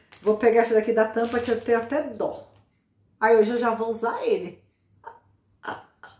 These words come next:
Vamos ver se vai dar pra ver. Essa,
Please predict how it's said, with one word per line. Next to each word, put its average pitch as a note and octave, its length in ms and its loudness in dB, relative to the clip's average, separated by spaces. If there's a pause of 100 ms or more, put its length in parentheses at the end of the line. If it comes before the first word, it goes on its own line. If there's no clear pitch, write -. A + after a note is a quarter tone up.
(2000)
Vamos A3 220 -6
ver G#3+ 80 0
se G#3+ 160 -8
vai G3+ 220 -6
dar G3+ 200 -2
pra A3 200 0
ver. F#3 480 0 (800)
Essa, - 420 -12